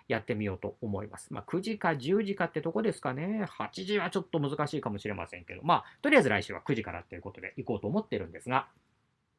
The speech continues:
で、さっきのその配信っていうことで、こうやってベラベラと喋っているラジオディージェー方式、ラジオパーソナリティ方式じゃなくって、どちらかというと喫茶店のマスターか、バーのママなんじゃないかっていうことをその配信で思ったんで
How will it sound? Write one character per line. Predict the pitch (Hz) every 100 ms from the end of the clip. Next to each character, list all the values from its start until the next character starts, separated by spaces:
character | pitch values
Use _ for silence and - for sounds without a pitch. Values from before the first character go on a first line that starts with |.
| _ 131
で、 | 143 - - - - -
さ | 131
っ | -
き |
の | 107
そ | 104
の | 90
配 | - 131
信 | 113 131 113
っ |
て | -
い | 110
う | 107
こ | 107
と | 107
で、 | 127 92 - _
こ | - 127
う |
や | 120
っ | 117
て | 110
ベ | 127
ラ | 131
ベ | 110
ラ | 107
と | 101
喋 | 110 113
っ | 104
て | 110
い |
る | 101
ラ | 98 104
ジ | 113
オ | 120
デ | 107
ィ | 120
ー |
ジ | 120
ェ | 120
ー |
方 | 135 107
式、 | - 104
ラ | 104
ジ | 107
オ | 131
パ | 120 117
ー |
ソ | 110
ナ | 123
リ | 117
テ | 120
ィ | 107
方 | 135
式 | 113 -
じ | 101
ゃ |
な | 107
く | 113
っ |
て、 | - 107 95 95 _ _ _ -
ど | 120
ち | 180
ら | 196
か | 185
と | 170
い | 151
う | 147
と | 127
喫 | - 113
茶 | 139
店 | - 123
の | 120
マ | 110 127
ス | -
タ | 85
ー | 85
か、 | 117 104 - _
バ | 101 123 117
ー |
の | 92 90
マ | 131
マ | 147
な | 113
ん | 98
じ | 95
ゃ |
な | 92
い | 95
か | 92
っ |
て | -
い |
う | 95
こ | 95
と | 92
を |
そ | 87
の | 92
配 | 87 107
信 | 104 110
で | 101
思 | 104 135
っ |
た | - 85
ん |
で | 98 87